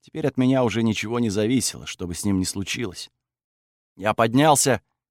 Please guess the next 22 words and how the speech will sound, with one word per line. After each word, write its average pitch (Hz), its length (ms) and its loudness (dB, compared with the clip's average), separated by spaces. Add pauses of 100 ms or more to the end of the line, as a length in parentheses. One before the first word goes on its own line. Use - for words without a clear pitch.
(480)
стянул 170 420 -2
с - 100 -2
лица 139 360 2
пропитавшийся 131 800 -2
гарью 117 400 2
шарф 131 420 0
и - 20 -6
выбросил. 95 560 -4 (760)
Меня 120 280 4
будоражило 147 680 6
от 113 100 0
чувства 135 340 -4
чего-то 127 380 -4
такого, 156 520 2
чего 131 260 -2
я 143 100 4
раньше 151 320 0
никогда 143 380 0
не 165 140 -2
испытывал. 113 640 -4 (760)
Чего-то 147 420 -4
невероятного. 143 960 0